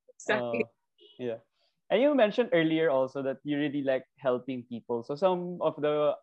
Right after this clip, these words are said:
Speaker 2: like, fans or reporters, they say na playing volleyball again will help, like, the mental health also of the fans because they'll get entertained and, like, they'll have a sense of normalcy with the,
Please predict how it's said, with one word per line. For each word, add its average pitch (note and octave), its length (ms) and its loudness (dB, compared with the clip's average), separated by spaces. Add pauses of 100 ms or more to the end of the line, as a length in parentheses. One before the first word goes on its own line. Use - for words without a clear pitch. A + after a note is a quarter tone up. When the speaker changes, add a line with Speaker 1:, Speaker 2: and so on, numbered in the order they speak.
(100)
Speaker 2:
like, B2+ 240 -6
fans B2+ 400 0
or B2 640 -6
reporters, B2 640 -2
they D3+ 80 -2
say D#3 260 0
na D3 300 0
playing C#3+ 360 0
volleyball B2 600 0
again A#2 320 -4
will C3 160 -2
help, B2+ 240 0
like, B2+ 160 -6
the B2 120 -4
mental A#2+ 360 -4
health A#2+ 320 -2
also A#2 320 -4
of A#2+ 100 -6
the B2 140 -4
fans A2 480 -4
because B2 240 -6 (400)
they'll C#3+ 80 -2
get C#3+ 240 2
entertained B2+ 640 -2
and, A#2+ 80 -6
like, B2 180 -6
they'll C3 140 -4
have B2 160 -2
a - 20 -4
sense B2+ 300 -2
of B2+ 80 -6 (100)
normalcy A#2+ 680 -6
with A#2 240 -6
the, A#2 240 -2